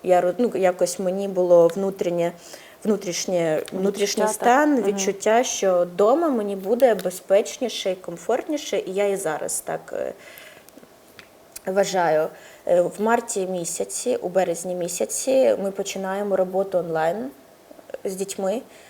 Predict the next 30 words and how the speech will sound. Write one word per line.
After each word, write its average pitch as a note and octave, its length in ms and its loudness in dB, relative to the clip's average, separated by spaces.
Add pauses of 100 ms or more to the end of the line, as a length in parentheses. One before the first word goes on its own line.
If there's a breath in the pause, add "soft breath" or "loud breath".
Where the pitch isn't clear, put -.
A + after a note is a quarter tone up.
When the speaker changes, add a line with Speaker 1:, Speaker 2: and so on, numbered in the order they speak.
(140 loud breath)
Speaker 1:
тому F#3+ 200 -6
що G3 160 -4
я G3 80 2
розуміла, F#3+ 520 -2
що G3 220 -6
у F3 140 -4
дітей F#3 320 0
також, F#3 680 -2
е, F#3+ 140 0
переляканий F3+ 760 -4
оцей E3+ 220 -8
стан, A3 420 -2
і A#3 40 0
їх F#3 140 -4
потрібно G3+ 460 -4
з F#3+ 100 -8
нього A3 380 0 (420 loud breath)
вже F#3+ 160 0
потрошки F#3 1080 0
витягувати. F#3+ 880 -4 (540 loud breath)
Ми G#3 40 -8
починаємо G3+ 600 -4
займатися F3+ 640 -4
онлайн, A#3 720 0 (340)
дітей F3+ 320 -2
було F3 240 -2
мало, A#3+ 500 0
вони F3+ 240 -6
з F3+ 100 -6
різних, F3+ 560 -6